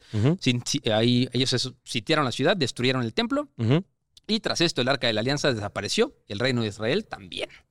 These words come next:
Speaker 1: Ok.
Speaker 2: O sea, lo más probable es que la, la destruyeron. El
Speaker 1: Ok.
Speaker 2: chiste es que el imperio babilónico no duró para siempre.
Speaker 1: Ujú.
Speaker 2: Porque el imperio persa, ya, ya tenemos, ya entró otro
Speaker 1: Ujú.
Speaker 2: personaje así.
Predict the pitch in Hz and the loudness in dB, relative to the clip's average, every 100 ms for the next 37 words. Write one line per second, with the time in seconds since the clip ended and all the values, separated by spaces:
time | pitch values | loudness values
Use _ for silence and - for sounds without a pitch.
0 | - 107 - 110 110 139 - 135 123 101 | -6 -2 2 2 2 -2 -2 -2 -2 -6
1 | 95 98 117 95 85 - 90 90 - - | -10 -8 -4 -4 -2 -4 -4 -6 -6 -12
2 | - _ 104 104 92 202 - _ _ _ | -20 _ -2 0 0 -4 -6 _ _ _
3 | 156 - 151 190 _ _ - 110 110 139 | -10 -6 -8 -10 _ _ -8 -6 0 2
4 | 139 143 151 139 185 - - 131 143 135 | 2 2 0 -4 -8 -12 -8 -2 0 0
5 | 131 123 - 127 - 294 - _ _ 110 | 0 0 0 -2 -2 -6 -10 _ _ 0
6 | 104 104 _ _ _ 214 220 160 120 151 | 2 0 _ _ _ 0 2 0 2 0
7 | - 202 175 156 - 120 120 120 113 110 | 2 2 2 -2 -2 -2 0 0 -2 -4
8 | 113 113 107 - 117 - 127 151 - 131 | -6 -6 -8 -4 -2 2 2 2 0 0
9 | 107 104 110 82 85 92 | 2 2 0 -6 -14 -16